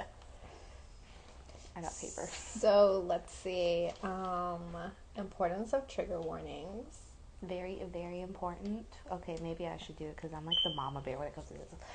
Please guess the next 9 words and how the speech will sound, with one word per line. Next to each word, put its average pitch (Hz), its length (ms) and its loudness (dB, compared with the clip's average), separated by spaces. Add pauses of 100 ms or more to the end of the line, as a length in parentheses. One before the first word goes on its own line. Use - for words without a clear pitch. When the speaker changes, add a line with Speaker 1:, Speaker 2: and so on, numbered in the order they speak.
(180)
Speaker 1:
Okay, 214 320 8 (220)
so - 260 4 (280)
if 175 140 -4
you 175 120 4
don't 226 140 4
know 269 100 4
what 277 160 4
trigger 190 340 2
warnings 196 440 0